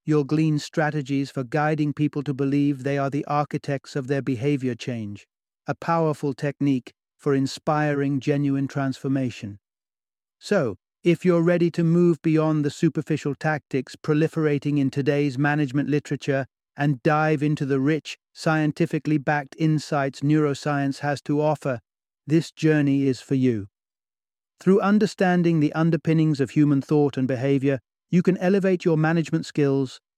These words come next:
navigate the complexities of human resistance, and foster a more harmonious, productive workplace environment.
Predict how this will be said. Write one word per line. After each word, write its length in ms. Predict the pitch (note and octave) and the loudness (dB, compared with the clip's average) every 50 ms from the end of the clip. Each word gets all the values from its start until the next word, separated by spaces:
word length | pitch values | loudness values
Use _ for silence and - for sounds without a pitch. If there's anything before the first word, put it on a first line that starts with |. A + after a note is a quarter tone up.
| _ - | _ -2
navigate 520 | C#3+ D#3 E3+ F3 G3 F3+ F#3 F3 E3+ - | 0 2 2 2 2 2 2 2 0 0
the 100 | - D3+ | -2 -4
complexities 720 | - E3 C#3+ C3+ - F3 F#3 - - D#3+ C3+ E3 D#3 C#3 D3 | -2 -2 -2 -2 -2 -4 -4 -4 -6 -6 -2 -2 -2 0 -2
of 100 | C3+ - | -2 0
human 320 | - E3 D#3 D#3 D#3 D3+ | 0 0 2 2 2 2
resistance, 600 | D3 C3+ A#2+ D3 - - - C#3+ C#3+ C#3 - - _ _ _ _ _ _ - | 0 0 0 -2 -2 -2 -2 -4 -4 -4 -6 -12 _ _ _ _ _ _ -4
and 160 | - D3 C#3+ | -2 -2 0
foster 400 | - - E3+ D#3+ - - - E3 | 0 0 -2 -2 -2 -2 -2 -2
a 60 | C#3+ C3+ | 0 2
more 220 | C#3+ C#3+ D3 C3+ | 2 2 0 0
harmonious, 640 | A#2 C#3 C#3+ C#3 D3 D#3 E3 E3+ E3+ E3 D#3+ - - | -2 -2 -2 0 2 2 2 2 2 0 0 -2 -6
productive 600 | - - - D3 C#3+ D#3 D#3 _ - - D#3+ C#3 | -8 -4 -2 0 0 -2 -4 _ -4 -4 -4 -2
workplace 600 | B2+ C#3 C#3+ D#3 - - - C#3+ C#3 C#3 - - | 0 0 0 -2 -2 -4 -4 -2 -2 -2 -2 -2
environment. 720 | D3 C#3 C3 C3 C3 B2+ B2 A#2+ A2+ G#2+ G#2+ A2+ - - | -2 -2 0 0 -2 -2 -2 -2 -4 -4 -6 -8 -12 -16